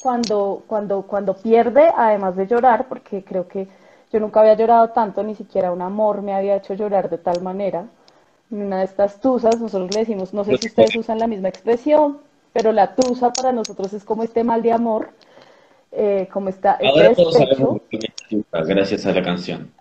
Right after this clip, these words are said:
Speaker 1: Ah, bueno, <laughs> listo. Pero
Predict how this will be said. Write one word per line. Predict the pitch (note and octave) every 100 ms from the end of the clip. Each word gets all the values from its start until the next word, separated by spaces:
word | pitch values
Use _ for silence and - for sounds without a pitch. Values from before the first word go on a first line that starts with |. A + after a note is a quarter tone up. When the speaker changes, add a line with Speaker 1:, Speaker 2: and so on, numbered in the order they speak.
| -
Speaker 1:
Ah, | B3 A3+
bueno, | G#3 G3 F3+ - _ _
<laughs> | _ - -
listo. | C#4+ C#4+ - - D#4+ D5 F4 - A4+ G4 F#4 E4 D#4 -
Pero | C#4 D4 - D#4 - D4 D#4